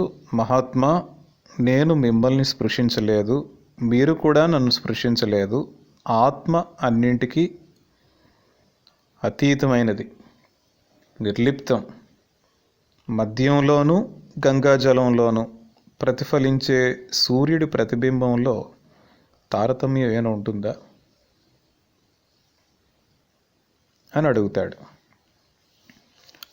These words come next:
రామకృష్ణుల వారు అంటారు, 'సర్వధర్మ సామరస్యం, అన్ని మతాల ద్వారా భగవంతుణ్ణి పొందడం, దీని గురించి చెప్పండి.' ఈశాన్ అంటారు, 'హరి, హర ఈ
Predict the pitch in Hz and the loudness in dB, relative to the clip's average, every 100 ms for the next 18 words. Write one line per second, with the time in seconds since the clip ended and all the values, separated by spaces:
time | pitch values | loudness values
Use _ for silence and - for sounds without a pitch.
0 | _ 135 117 123 131 131 - 131 123 120 | _ 0 2 2 0 -2 -2 2 2 2
1 | 104 107 98 - _ _ _ _ - - | 0 -2 -4 -8 _ _ _ _ -12 -10
2 | - 127 147 160 175 143 147 131 131 147 | 0 2 2 2 2 2 0 2 2 0
3 | 147 120 117 117 113 - 107 107 - _ | 0 0 2 2 0 -2 -6 -6 -10 _
4 | _ - 127 127 143 151 135 123 131 127 | _ -6 -2 2 2 4 2 2 4 4
5 | 117 120 120 135 160 120 110 117 135 139 | 2 2 2 2 0 -4 -2 0 0 -2
6 | 123 120 175 117 101 101 101 - - 120 | -2 -2 -2 -2 -2 -6 -8 -14 -4 0
7 | 127 127 135 127 - 117 117 110 104 - | 0 0 -2 -2 -4 -2 -2 -4 -6 -10
8 | _ _ _ _ _ _ - - _ _ | _ _ _ _ _ _ -20 -20 _ _
9 | - 143 135 - 139 110 - - _ - | -2 0 2 2 0 -2 -6 -16 _ -14
10 | - 117 110 104 - _ _ _ _ _ | -6 -4 -2 -4 -6 _ _ _ _ _
11 | _ _ - 127 127 208 - - - - | _ _ -2 2 2 0 -4 -16 -20 -8
12 | - 117 113 - - _ _ _ _ - | -2 0 0 -2 -16 _ _ _ _ 0